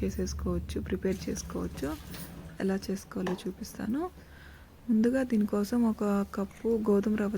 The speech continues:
తీసుకొని దాన్ని బాగా వాష్ చేసి పెట్టుకోవాలి. వాటర్ మొత్తం వంపేయాలి. తర్వాత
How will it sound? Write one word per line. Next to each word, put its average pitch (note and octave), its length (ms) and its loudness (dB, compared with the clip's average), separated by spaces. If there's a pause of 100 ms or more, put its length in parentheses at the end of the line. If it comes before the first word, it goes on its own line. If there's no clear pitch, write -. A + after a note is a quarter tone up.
తీసుకొని G3+ 460 0 (160)
దాన్ని G#3+ 200 4 (120)
బాగా G#3 240 2 (100)
వాష్ G3+ 300 2
చేసి G3+ 260 -2
పెట్టుకోవాలి. F3+ 580 0 (240)
వాటర్ G#3+ 320 2 (100)
మొత్తం A3+ 240 0 (100)
వంపేయాలి. G3 680 4 (760)
తర్వాత A3+ 340 0